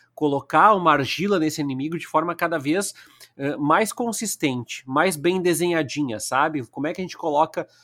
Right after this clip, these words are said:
todos os atributos desse inimigo? Tem grande parte das igrejas evangélicas que continuam alinhadas, né? A gente fala de pessoas parlamentares, deputados, senadores, líderes políticos que não querem fazer parte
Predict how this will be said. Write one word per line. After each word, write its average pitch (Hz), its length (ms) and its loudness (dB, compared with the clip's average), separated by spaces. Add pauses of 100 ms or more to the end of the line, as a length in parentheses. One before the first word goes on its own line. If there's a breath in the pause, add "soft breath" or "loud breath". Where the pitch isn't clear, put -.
(160 soft breath)
todos 202 300 0
os 170 100 -4
atributos 160 640 -4
desse 147 300 -2
inimigo? 131 440 -4 (460 soft breath)
Tem 214 200 -2
grande 220 460 4
parte 196 360 6
das 180 180 2
igrejas 180 420 2
evangélicas 175 640 -2
que 196 120 -10
continuam 214 920 4
alinhadas, 123 720 2
né? 113 240 -4
A 120 100 2
gente 156 220 -4
fala 165 280 2
de 135 340 -6 (260 soft breath)
pessoas 151 480 2
parlamentares, 139 1040 6
deputados, 147 880 4
senadores, 139 1000 2
líderes 156 380 0
políticos 139 460 -6
que - 140 -4
não 156 180 2
querem 156 440 0
fazer 131 260 -8
parte 127 380 -2